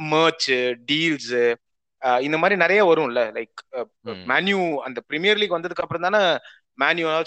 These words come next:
Speaker 1: started earning lot of revenues because world wide broadcast வந்தது,
Speaker 2: கரெக்ட்.
Speaker 1: world wide fan base
Speaker 2: So,
Speaker 1: வந்தது. And they
Speaker 2: so
Speaker 1: also,
Speaker 2: you do
Speaker 1: so
Speaker 2: believe
Speaker 1: that
Speaker 2: இந்த, இந்த சக்சஸ் வந்து மணி ஜெனரேட் பண்ணும்போது, maybe in the future, like, once they from, uh,
Speaker 1: ஆ.
Speaker 2: like,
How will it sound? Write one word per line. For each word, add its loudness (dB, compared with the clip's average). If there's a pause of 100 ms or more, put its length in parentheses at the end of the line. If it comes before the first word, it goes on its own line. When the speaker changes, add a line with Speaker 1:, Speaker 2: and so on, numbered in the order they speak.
Speaker 1:
started -2
earning -2 (100)
lot 2
of -2
revenues -6 (160)
because -8 (680)
world 6
wide 2
broadcast -2
வந்தது, -2
Speaker 2:
கரெக்ட். -6
Speaker 1:
world 2
wide -2
fan 2
base 0
Speaker 2:
So, 6
Speaker 1:
வந்தது. 0 (300)
And -8
they 0
Speaker 2:
so 4
Speaker 1:
also, 4
Speaker 2:
you 4
do 6
Speaker 1:
so -
Speaker 2:
believe 6
Speaker 1:
that 4
Speaker 2:
இந்த, 6
இந்த 0
சக்சஸ் -2
வந்து -2
மணி 0
ஜெனரேட் 0 (100)
பண்ணும்போது, 2 (460)
maybe 0
in -8
the 0
future, -4
like, -4
once -6 (100)
they 2 (600)
from, -2
uh, -6
Speaker 1:
ஆ. 0
Speaker 2:
like, -4